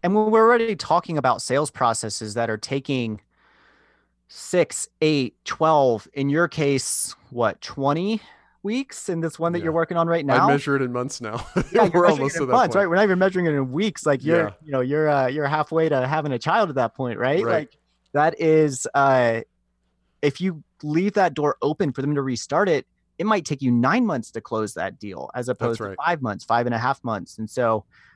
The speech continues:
Speaker 1: um, yeah, there's a lot more pre-work that has to happen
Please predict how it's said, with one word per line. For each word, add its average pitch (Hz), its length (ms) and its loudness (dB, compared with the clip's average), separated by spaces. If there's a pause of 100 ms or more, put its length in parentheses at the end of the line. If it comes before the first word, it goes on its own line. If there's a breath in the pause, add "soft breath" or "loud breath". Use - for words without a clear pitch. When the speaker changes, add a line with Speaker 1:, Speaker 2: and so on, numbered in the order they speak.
(140 soft breath)
Speaker 1:
um, 117 340 2
yeah, 127 240 2
there's 135 220 0
a 147 40 0
lot 160 220 2
more 147 240 2
pre-work 151 500 -2
that 123 140 -2
has 123 160 -2
to 117 100 -2
happen 113 540 -2